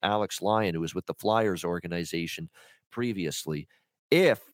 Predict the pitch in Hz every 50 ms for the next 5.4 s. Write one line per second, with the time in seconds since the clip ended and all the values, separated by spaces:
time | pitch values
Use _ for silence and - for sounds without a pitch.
0 | _ _ _ _ _ _ _ _ _ _ _ _ _ _ _ _ _ _ _ _
1 | _ - 117 113 - 110 113 123 135 151 156 127 107 101 104 113 127 151 151 -
2 | - 120 127 127 120 110 92 95 95 98 131 151 127 - 80 78 78 76 80 80
3 | - - - 78 76 73 76 - _ _ _ _ _ _ - - 104 98 - 101
4 | 95 - - - - - - 113 123 143 180 180 170 135 - - 104 92 90 82
5 | 98 95 95 92 90 - -